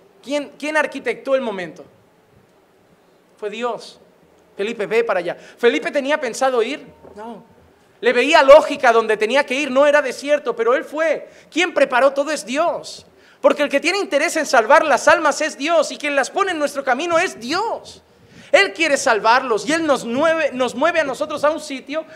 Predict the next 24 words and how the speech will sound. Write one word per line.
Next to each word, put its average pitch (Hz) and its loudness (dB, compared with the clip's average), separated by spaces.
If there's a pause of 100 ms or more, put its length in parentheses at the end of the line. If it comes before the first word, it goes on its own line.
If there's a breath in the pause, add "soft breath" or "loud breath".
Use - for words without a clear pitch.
y 277 -4
la 277 8
alma 392 8
la 269 2
pone 349 2
en 320 -2
ese 320 -2
sitio 277 -4
para 294 4
juntarnos 320 -2 (280)
y 214 -6
Él 262 2
hacer 226 -2
la 208 0
obra. 190 -6 (1000)
Porque 175 -14
Él 175 -10
quiere 185 -6
salvar. 143 -12 (800)
Dios 180 -4
todavía 165 -8
está 175 -6
salvando 156 -8
pecadores. 139 -16